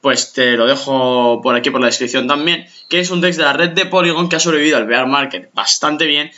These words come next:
y ahora va a empezar mucho a salir en las redes sociales, sobre todo en Twitter, es donde nos vamos a enfocar, ¿vale? Nos vas a encontrar ahí a saco. ¿Por qué? Eh, quiero diferenciar entre dos tipos de usuarios que hay en los DEX. Está, eh, los proveedores de liquidez, que son los que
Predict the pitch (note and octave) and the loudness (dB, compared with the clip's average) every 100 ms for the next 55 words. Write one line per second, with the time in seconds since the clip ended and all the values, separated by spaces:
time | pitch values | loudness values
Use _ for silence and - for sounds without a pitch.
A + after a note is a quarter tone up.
0 | - - D#3 D#3+ D#3+ C#3+ D3+ D3+ D3 F3 | -10 -2 0 0 0 -2 -4 -2 2 2
1 | F#3 G3+ F#3+ D3+ C3+ C#3+ B2 A#2 A2 A2 | 2 0 -2 -2 -2 0 0 -2 -2 0
2 | C3+ C3+ B2 B2+ A2 A#2 A2+ C3 C#3+ A#2+ | 0 0 0 -2 0 -2 -2 0 -2 -2
3 | A#2 G#2+ G2+ A2+ C3+ A2+ A2+ B2 A#2 G#2+ | -4 -4 -4 -4 -6 -4 -4 -4 -4 -6
4 | G#2+ G#2+ A2 C3+ B2 B2 D3+ D3+ C#3 C3 | -6 -2 0 0 0 -4 -2 -2 -2 -2
5 | C3 C#3 B2+ E3 F3 _ _ _ _ B2+ | 0 0 0 -2 -4 _ _ _ _ -4
6 | - D3+ C3 A2 G2+ - - - _ - | -2 -2 -4 -8 -16 -20 -20 -20 _ -2
7 | D#3+ - G3+ B2+ - _ - - - _ | 0 2 0 -2 -10 _ -20 -20 -20 _
8 | _ _ - E3+ E3 D#3+ - - B3 B3 | _ _ -2 2 2 0 -8 -2 0 0
9 | G#3+ G#3+ F#3 G#3 G#3 F#3 F3 E3+ F#3 F#3 | 0 -2 0 0 0 0 -2 0 0 -2
10 | F3+ F3 D#3+ D#3+ E3+ F3+ F3+ - D#3 D3+ | -2 -2 0 0 2 2 -2 -2 0 2
11 | D#3 C3+ B2 G#2+ - - - - D3+ G#3 | 0 -2 -4 -4 -4 -6 -6 -2 -2 2
12 | F3 D3 D3 C#3+ C#3 C3 C3+ C#3+ C3+ D3 | 0 0 -2 0 0 -2 -2 0 2 2
13 | C#3+ D3 C#3+ C#3 E3 G3 F#3 - A#2+ - | 0 0 -2 0 2 2 -2 -4 -2 0
14 | D#3+ C3 A#2 - B2 A#2 | 0 -2 -2 -2 -2 -4